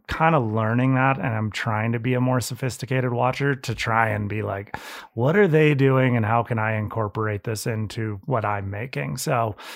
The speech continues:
um, seeing, like, watching Better Call Saul this season has really illustrated that to me. And it's,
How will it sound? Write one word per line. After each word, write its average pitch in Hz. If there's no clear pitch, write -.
um, 107
seeing, 127
like, 117
watching 117
Better 110
Call 110
Saul 139
this 117
season 107
has 98
really 107
illustrated 113
that 131
to 127
me. 123
And 117
it's, -